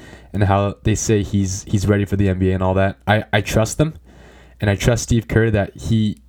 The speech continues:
he has to play Wiseman. And so I think I'm pretty, pretty confident about Wiseman peaking later in the season. Um,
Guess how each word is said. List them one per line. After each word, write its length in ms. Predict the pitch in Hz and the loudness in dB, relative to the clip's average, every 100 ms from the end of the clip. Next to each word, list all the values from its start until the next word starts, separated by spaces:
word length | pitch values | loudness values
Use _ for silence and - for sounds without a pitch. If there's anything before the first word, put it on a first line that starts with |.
| _ | _
he 180 | - 113 | 0 2
has 240 | 101 104 | 2 2
to 80 | - | 0
play 220 | - 110 | 2 2
Wiseman. 640 | 98 90 90 90 90 85 82 - | 2 2 0 0 -2 -4 -8 -8
And 160 | - 95 | -4 -2
so 240 | - 107 | 0 2
I 120 | 92 104 | 2 2
think 240 | 127 120 | 0 0
I'm 140 | 117 | -2
pretty, 440 | 101 113 110 107 104 - | 2 0 2 0 -4 0
pretty 160 | 180 147 | 2 2
confident 380 | 139 123 120 | 0 0 0
about 120 | 104 92 | 0 2
Wiseman 420 | 95 95 98 90 | 2 0 -2 -2
peaking 520 | 101 95 95 90 87 - | 0 0 -2 -2 -4 0
later 220 | 90 90 | 2 0
in 100 | 87 | -2
the 60 | |
season. 500 | 85 - 87 90 87 - - - - - - - | -2 0 0 -2 -6 -12 -20 -20 -20 -20 -12 0
Um, 420 | 107 107 104 | 2 2 -2